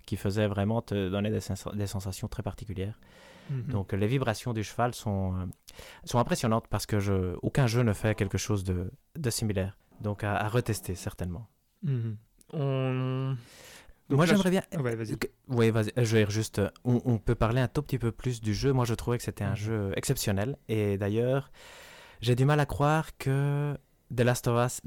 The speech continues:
Speaker 1: pour, dans mon cas, hein, je veux dire, dans mon cas, The Last of Us Part two aurait toujours été mon, mon top un presque de n'importe quelle année. C'est, c'est pour moi le meilleur jeu que j'ai jamais joué. Tu vois, je veux dire, c'est,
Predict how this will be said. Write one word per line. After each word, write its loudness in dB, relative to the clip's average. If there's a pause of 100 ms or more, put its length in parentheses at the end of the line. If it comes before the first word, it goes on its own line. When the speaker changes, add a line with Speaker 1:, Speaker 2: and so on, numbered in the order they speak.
(140)
Speaker 1:
pour, 8
dans 4
mon 6
cas, 0
hein, -2
je 0
veux 6
dire, 2
dans 2
mon 4
cas, 0
The 2
Last -2
of 2
Us -4
Part -2
two 2
aurait 2
toujours 0
été 2
mon, 0
mon 0
top -4
un 2
presque -6
de 2
n'importe 0
quelle -2
année. 0
C'est, 4
c'est -2
pour -2
moi 4
le 2
meilleur 2
jeu -2
que -4
j'ai -2
jamais -4
joué. -10
Tu -20
vois, -2
je -2
veux 4
dire, -2
c'est, -8